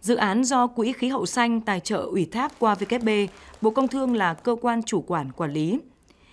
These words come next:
Hiện các ngành công nghiệp của Việt Nam chiếm hơn bốn mươi bảy phần trăm tổng tiêu thụ năng lượng toàn quốc.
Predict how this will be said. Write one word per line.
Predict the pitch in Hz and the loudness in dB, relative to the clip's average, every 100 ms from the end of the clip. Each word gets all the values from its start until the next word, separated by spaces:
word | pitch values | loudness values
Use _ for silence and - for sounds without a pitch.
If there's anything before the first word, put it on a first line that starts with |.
| - - | -20 -4
Hiện | 233 202 202 | 0 0 0
các | 302 | 0
ngành | 269 190 | 0 0
công | 175 254 247 | 0 2 2
nghiệp | 190 | 0
của | 170 | 0
Việt | 165 175 | -2 0
Nam | 226 226 | -2 -2
chiếm | 208 190 | -2 -2
hơn | 233 240 | 0 0
bốn | 202 208 | 0 0
mươi | 269 | 0
bảy | 190 | 0
phần | 147 160 | -2 -4
trăm | 190 226 220 | -2 -2 -2
tổng | - 180 143 - | -2 -2 -2 -2
tiêu | 233 | -2
thụ | 226 - | 0 -2
năng | 175 202 | -2 -2
lượng | 208 - | -2 -2
toàn | 160 151 | -4 0
quốc. | 269 | -2